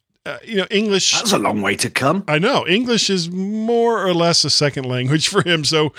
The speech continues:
Speaker 1: it was, it was more along the lines of us just looking at each other going, "Yeah, sure. Well, sure wish we could have something to talk about." But yeah, it just didn't, wasn't gonna work <laughs> out. But we had a nice lunch. All of us together had a nice lunch.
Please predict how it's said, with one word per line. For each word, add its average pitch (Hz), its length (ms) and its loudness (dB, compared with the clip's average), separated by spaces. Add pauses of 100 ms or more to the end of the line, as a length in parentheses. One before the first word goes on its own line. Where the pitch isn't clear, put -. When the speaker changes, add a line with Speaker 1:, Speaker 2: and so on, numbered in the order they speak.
(260)
Speaker 1:
it 196 120 0
was, 185 220 0 (180)
it 185 60 -4
was 180 160 0
more 226 240 2
along 202 280 2
the 180 40 0
lines 170 300 2
of 151 100 2
us 156 160 2
just 151 260 -2
looking 160 300 0
at 139 140 2
each 139 180 -2
other 131 180 0
going, 131 260 -4
"Yeah, 240 260 -2
sure. 208 300 -2
Well, 127 140 -2 (240)
sure 220 180 -2
wish 214 240 -2
we 202 120 0
could 143 260 -4 (320)
have 180 220 0
something 175 380 2
to 139 200 4 (920)
talk 196 260 0
about." 110 440 -4 (300)
But 135 180 -4 (120)
yeah, 131 240 0 (180)
it 160 220 -8
just - 220 0
didn't, 123 400 -2
wasn't 156 260 -2
gonna 135 160 -2
work 120 240 -4
<laughs> - 120 -6
out. 147 180 -2 (380)
But 208 120 0
we 233 100 2
had 233 140 2
a 196 40 0
nice 185 300 0
lunch. 190 320 0
All 160 160 2
of 160 80 0
us 170 160 -2
together 151 360 0
had 143 120 2
a 143 80 0
nice 135 260 -2
lunch. - 400 -6